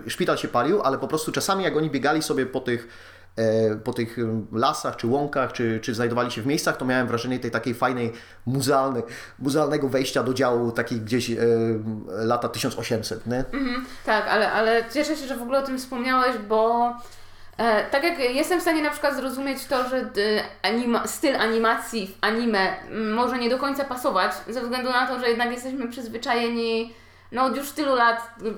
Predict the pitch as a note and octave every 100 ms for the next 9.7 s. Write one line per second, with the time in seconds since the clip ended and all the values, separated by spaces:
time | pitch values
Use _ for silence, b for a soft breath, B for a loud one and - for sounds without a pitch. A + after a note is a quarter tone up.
0 | D3 G#3+ A3+ A#3 A#3 A#3 A#3 A#3 G#3+ G#3+
1 | A#3+ D3 D3 G#3 A#3+ A3 A3 A#3 C4+ C4+
2 | C#4+ C#4 B3+ A#3+ A#3+ A#3 A#3 A#3+ A#3+ B3
3 | A#3 B3 A#3 A3+ B3 B3+ B3+ C4 A#3+ A#3+
4 | A#3 A#3 - A3 A3 A3 A#3+ A#3 G3+ F3+
5 | F3 D#3+ - - - B - A3+ A#3 C#4
6 | E4+ D4+ C#4 C4 B3+ - - C#4+ D4 B3
7 | G#3+ A#3 C4 A#3 A3 A3+ A3+ G#3 A3 -
8 | - - A#3 D4 B3 A#3+ - A#3 A3+ A3
9 | A#3 A3+ F#3 G#3 - B2 D#3